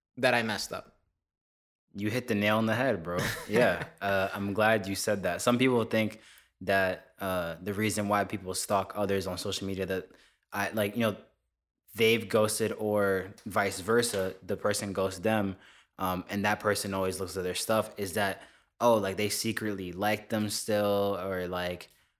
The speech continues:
Speaker 2: they're, um, they're trying to get back at them. And that might not be the case, right? Sometimes it's, they want you to see that, "Hey, I'm paying attention to your life now. Look what I'm doing.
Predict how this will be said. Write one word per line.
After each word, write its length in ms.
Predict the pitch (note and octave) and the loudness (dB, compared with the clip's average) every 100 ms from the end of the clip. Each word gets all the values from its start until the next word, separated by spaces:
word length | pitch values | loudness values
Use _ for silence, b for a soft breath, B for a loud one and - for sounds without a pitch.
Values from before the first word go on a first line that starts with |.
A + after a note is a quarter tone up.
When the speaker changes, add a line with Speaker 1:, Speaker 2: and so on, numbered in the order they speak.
| _ | _
Speaker 2:
they're, 340 | - G#2 G2 F#2+ | -4 0 0 0
um, 600 | F#2 F#2 F2+ F2 - - _ _ _ _ _ _ | -2 -4 -6 -10 -16 -20 _ _ _ _ _ _
they're 100 | A2 | -6
trying 240 | - A2+ G#2+ | -2 0 0
to 80 | |
get 220 | G2+ F#2+ F#2 | -2 -2 2
back 260 | G#2 - | 2 2
at 140 | G2 G#2 | -2 -2
them. 260 | G2 G2 B B | -2 -4 B B
And 100 | A2+ | 2
that 60 | A#2+ | 4
might 180 | A#2 C3+ | 6 6
not 180 | C3+ A#2+ | 4 4
be 100 | B2 | 2
the 100 | B2 | 2
case, 460 | C#3 B2 - - - _ _ _ | 0 0 -4 -8 -14 _ _ _
right? 320 | G2+ G#2+ G#2+ - _ _ | 0 0 0 -10 _ _
Sometimes 720 | - A#2+ C#3 C3+ C3+ B2 A#2+ - | -2 2 4 6 6 4 0 0
it's, 260 | A#2 - - | -2 -2 -8
they 320 | G2 A#2+ C3+ | 0 4 4
want 380 | G#2 A2+ B2+ G#2+ | 4 2 2 -2
you 240 | A2 A2+ | -4 -4
to 100 | G#2 | -4
see 640 | - - A#2+ A2 F#2+ F#2+ _ _ _ - | -4 -2 0 0 -4 -10 _ _ _ -6
that, 140 | G2+ | -4
"Hey, 480 | - D3 E3+ G2+ - | 0 2 2 0 -4
I'm 200 | A#2+ D#3 E3 | 0 0 2
paying 220 | E3 C#3 | 2 2
attention 460 | A2 C3+ - G#2+ | 2 0 -2 -2
to 120 | F#2+ G2+ | -4 -2
your 140 | G2+ | 0
life 320 | G2 G2+ - | 0 -2 -2
now. 300 | F#2 E2+ F#2+ _ _ _ _ | -4 -4 -8 _ _ _ _
Look 140 | A2 A#2 | -6 0
what 60 | C3 | 2
I'm 140 | B2+ | 4
doing. 400 | B2 C#3 F2 - | 2 2 -2 -8